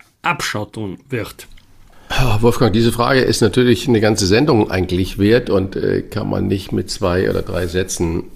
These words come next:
Speaker 2: abhandeln. Also, aber ich sag mal so, meine Sorge ist extrem groß, dass wir, äh, keine Sprache finden, um mit dieser überall, nicht nur bei uns in Europa,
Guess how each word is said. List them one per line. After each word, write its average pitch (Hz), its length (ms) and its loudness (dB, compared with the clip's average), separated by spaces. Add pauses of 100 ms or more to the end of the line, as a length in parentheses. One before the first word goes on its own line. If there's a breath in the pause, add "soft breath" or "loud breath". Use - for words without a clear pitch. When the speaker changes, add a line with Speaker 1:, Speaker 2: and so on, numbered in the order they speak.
Speaker 2:
abhandeln. 101 680 -6 (160)
Also, 98 320 -2
aber 101 300 -2
ich - 120 -6
sag 110 160 -2
mal 95 140 -6
so, - 260 -4
meine 117 420 0
Sorge 127 460 2
ist - 260 -6
extrem 127 480 0
groß, 135 400 2 (600 loud breath)
dass 139 340 2
wir, 135 460 4
äh, 135 260 6 (420)
keine 147 760 4
Sprache 131 840 2
finden, 143 800 2
um 123 260 2
mit 120 260 2
dieser 131 640 0
überall, 180 540 4 (340)
nicht 147 240 0
nur 127 80 4
bei 110 80 0
uns 104 160 2
in 98 100 2
Europa, 101 440 0